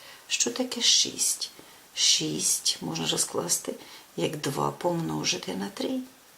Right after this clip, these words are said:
Знову, якщо число ділиться на шість, то воно повинно ділитися і на два, і на три. Тобто, знову остання цифра повинна бути парною,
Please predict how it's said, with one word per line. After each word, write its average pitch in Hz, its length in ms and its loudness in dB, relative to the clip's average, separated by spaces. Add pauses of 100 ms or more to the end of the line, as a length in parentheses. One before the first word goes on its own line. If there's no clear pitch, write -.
(480)
Знову, 170 600 -2 (580)
якщо 160 320 0
число 220 440 4
ділиться 208 640 2
на 160 160 0
шість, - 680 2 (300)
то 160 120 -2
воно 160 240 0
повинно 160 500 -2
ділитися - 680 0 (140)
і 180 160 0
на 170 200 0
два, 196 340 -4 (600)
і 247 160 4
на 160 180 -2 (100)
три. - 220 -6 (800)
Тобто, 208 360 4
знову 226 460 4
остання 180 540 2
цифра - 440 0
повинна 156 420 -2
бути 127 280 -4
парною, - 640 -4